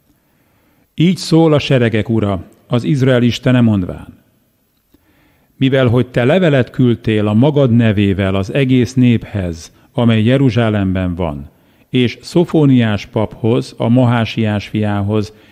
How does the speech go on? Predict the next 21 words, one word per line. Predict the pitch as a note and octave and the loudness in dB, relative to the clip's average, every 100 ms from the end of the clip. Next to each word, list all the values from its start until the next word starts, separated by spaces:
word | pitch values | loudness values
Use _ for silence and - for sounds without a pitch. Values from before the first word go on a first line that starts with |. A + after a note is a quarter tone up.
| _ | _
és | C3 A2 | -6 -4
az | G#2 - | -4 -2
összes | D#3 - C#3+ - | -2 0 -2 -2
papokhoz, | - C#3 C3 - B2+ | -4 -2 -2 -2 -2
mondván: | G#2+ C3 A#2+ G2 C#2+ D#2+ - _ _ _ _ _ _ | 2 2 2 -2 -8 -14 -20 _ _ _ _ _ _
Az | - B2+ | -4 -2
Úr | - F#3 F#3 | 0 0 0
tett | D#3+ C3+ C3 | 0 -2 -2
téged | C3+ A#2+ A#2+ | -2 0 -2
pappá | - B2 - A#2+ A2 | -2 -4 -4 -4 0
Jójáda | A#2 C#3 D3 B2+ A2+ | 2 2 2 0 -2
pap | - A#2 | -2 -4
helyébe, | - A#2 A2 G#2 G#2 | -2 0 0 0 -2
hogy | A2 A2 | -2 -2
felügyelők | - C#3+ C#3 A#2+ A#2 A2 G#2 | -2 0 2 2 2 2 0
legyenek | A2+ G#2+ G2+ G2+ | -2 -2 -2 -2
az | G#2+ | -2
Úrházában | B2 A#2+ G#2+ A2 G2+ G#2 G2+ G#2 | 0 0 0 -2 -2 -2 -2 0
minden | G#2 D3+ C#3 C3+ B2 | 2 2 2 2 2
bolond | A2+ A#2 A2 | 2 2 2
férfin, | G2+ A#2+ A#2 G#2+ - A2+ | 0 -2 -2 -2 -2 -2